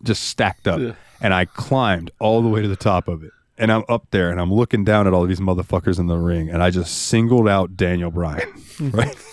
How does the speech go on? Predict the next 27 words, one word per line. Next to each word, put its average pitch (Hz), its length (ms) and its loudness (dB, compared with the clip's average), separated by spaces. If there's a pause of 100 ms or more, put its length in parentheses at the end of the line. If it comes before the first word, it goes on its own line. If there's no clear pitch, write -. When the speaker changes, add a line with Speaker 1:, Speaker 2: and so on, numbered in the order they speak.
(160)
Speaker 1:
'Cause 101 140 0
he 110 120 2
was 104 140 0
just 110 240 -4
out 107 160 0
there 107 100 2
by 101 200 0
himself. 95 400 0 (640)
<clears throat> - 0 - (520)
And 120 120 0
I 117 120 2
made 131 300 2
my 131 160 0
dude 113 300 0
run 92 600 2
full 113 340 0
speed 95 500 0 (100)
at 107 240 -2
the - 80 -10
top 107 300 2
of 92 60 0
these 87 140 -4
fifteen 113 540 -2
fucking 104 380 -2
tables 90 420 0
and 95 220 -2
just 92 320 0